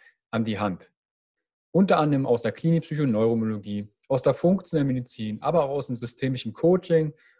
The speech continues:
und verschiedenste, verschiedenste Richtungen mehr. Die Kernelemente, woran deine Lebenserwartung, dein Glücklichsein,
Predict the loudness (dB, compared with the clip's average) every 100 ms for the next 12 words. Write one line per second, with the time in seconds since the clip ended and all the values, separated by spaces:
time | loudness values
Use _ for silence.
0 | _ -2 -2 -2 -4 2 4 4 2 0
1 | 0 -2 _ _ -10 -8 -6 -8 -6 -6
2 | -4 -6 -4 -4 -2 -6 _ _ -14 -4
3 | -2 -2 -6 _ _ _ _ _ _ _
4 | _ _ _ _ _ _ -8 2 6 6
5 | 6 4 2 -4 -10 -14 _ -8 2 2
6 | 4 2 0 0 -2 -8 -12 -12 -2 2
7 | 2 2 -4 -8 -8 -8 -10 -12 -20 -20
8 | _ _ _ _ -10 -8 -6 2 6 6
9 | 4 -6 -6 -10 -12 -16